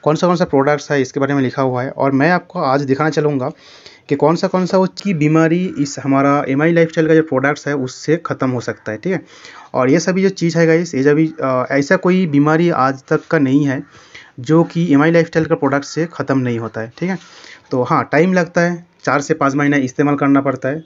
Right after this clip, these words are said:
तो four to five months इस्तेमाल करोगे तो प्रोडक्ट में दम है गाइस, दमदार रिजल्ट है, प्रोडक्ट ज़बरदस्त रिजल्ट है, प्रोडक्ट में आपको जो है सॉल्व हो जाएगा, प्रॉब्लम जो है सॉल्व हो जाएगा। अच्छा, एलोपैथिक दवाई क्या है? आपको बीमार होना पड़ता है, बीमार होने के बाद आप दवा लेते हो,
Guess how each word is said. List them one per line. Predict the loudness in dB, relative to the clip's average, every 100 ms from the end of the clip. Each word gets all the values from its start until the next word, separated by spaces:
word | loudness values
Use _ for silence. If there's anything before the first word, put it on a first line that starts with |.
| -8
तो |
four | -2 2 2 2
to | -6
five | 0 0
months | 0 -2
इस्तेमाल | -4 0 0
करोगे | 0 -2 -2 -4
तो | -6 -6
प्रोडक्ट | -6 _ 0 2 2 -2
में | -2 0
दम | 0 0
है | 2
गाइस, | 2 2 0 -6
दमदार | -4 0 2 2 2
रिजल्ट | 2 2 0
है, | -2
प्रोडक्ट | -2 -4 -4 -2 -2
ज़बरदस्त | 0 2 4 2 2
रिजल्ट | 2 2 0
है, | -2 -4 -10 -20 -18 0
प्रोडक्ट | 2 2 0
में | 0
आपको | 0 2 -2
जो | 0
है | -2 -2
सॉल्व | -4 -2 -2
हो | -2
जाएगा, | -2 -4 -4
प्रॉब्लम | -2 -2 0 0
जो | 0
है | -4
सॉल्व | -2 -2 -2
हो |
जाएगा। | -4 -6 -6 -10 _ -20 -10
अच्छा, | -4 -2
एलोपैथिक | 0 0 0 0 2
दवाई | 2 2
क्या | 2 0
है? | 0 -4 -10 -20 -6
आपको | -6 -2 0
बीमार | 2 2 2
होना | 2 0
पड़ता | 0 0 0
है, | -2 -2
बीमार | -2 0
होने | 2 0
के | 0
बाद | 0 0
आप | -2 0
दवा | 0 0
लेते | -2 -4
हो, | -8